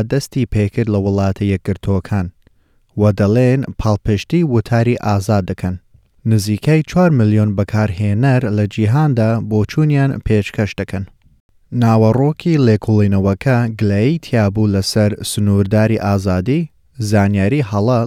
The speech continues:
لەسەر کۆڤید نۆزدە و لێکۆڵینەوەی توندڕەو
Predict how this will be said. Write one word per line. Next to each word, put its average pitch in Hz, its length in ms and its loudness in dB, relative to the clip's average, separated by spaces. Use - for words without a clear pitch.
لەسەر 101 360 -2
کۆڤید 98 380 -2
نۆزدە 101 360 0
و 160 80 -2
لێکۆڵینەوەی 107 920 0
توندڕەو 117 420 0